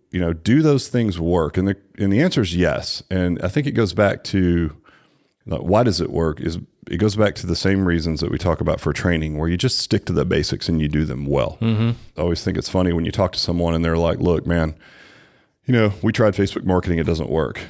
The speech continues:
Speaker 1: It's like, well, it does work for some people if they do it well.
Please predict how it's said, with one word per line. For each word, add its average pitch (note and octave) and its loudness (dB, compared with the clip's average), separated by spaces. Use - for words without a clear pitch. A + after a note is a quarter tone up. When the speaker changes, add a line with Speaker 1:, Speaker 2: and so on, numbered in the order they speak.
Speaker 1:
It's - -8
like, G2 2
well, G#2 0
it G#2 0
does G#2 2
work D#2+ 0
for F2 -2
some F#2 2
people G#2 0
if D2+ -4
they E2 0
do E2+ 2
it - -4
well. - -4